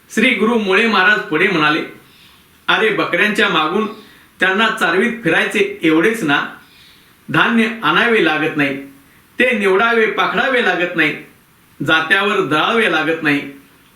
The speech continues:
शिजवावे लागत नाही, अन्न भरवावे लागत नाही,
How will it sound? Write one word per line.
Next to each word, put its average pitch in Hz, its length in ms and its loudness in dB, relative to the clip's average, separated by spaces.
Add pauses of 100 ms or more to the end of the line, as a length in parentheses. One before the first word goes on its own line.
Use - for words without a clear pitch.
(160)
शिजवावे 226 460 2
लागत 180 340 0
नाही, 156 240 0 (680)
अन्न 233 260 2
भरवावे 190 540 0
लागत 165 320 -2
नाही, 151 220 -2